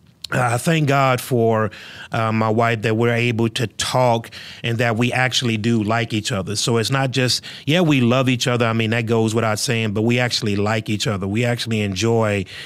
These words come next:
um, each other's conversation and enjoys each other's company. And so we had a great time last week, and we were just talking about a whole lot of different things.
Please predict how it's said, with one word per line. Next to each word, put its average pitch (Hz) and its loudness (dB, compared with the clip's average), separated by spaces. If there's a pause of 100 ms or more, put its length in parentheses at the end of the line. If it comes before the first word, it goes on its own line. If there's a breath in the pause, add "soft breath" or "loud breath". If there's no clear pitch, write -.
(300 loud breath)
um, 107 -2
each 110 -2
other's 107 -2
conversation 110 -2
and 101 -2
enjoys 104 0
each 113 -4
other's 104 -2
company. 113 -2 (480 loud breath)
And 123 -2
so 131 0
we 160 4
had 165 2
a 120 0
great 127 0
time 120 0
last 117 0
week, 113 0
and 110 0
we 120 2
were 113 2
just 110 -2
talking 123 -2
about 107 -2
a 98 -2
whole 127 2
lot 113 2
of 110 -2
different 113 -2
things. 120 0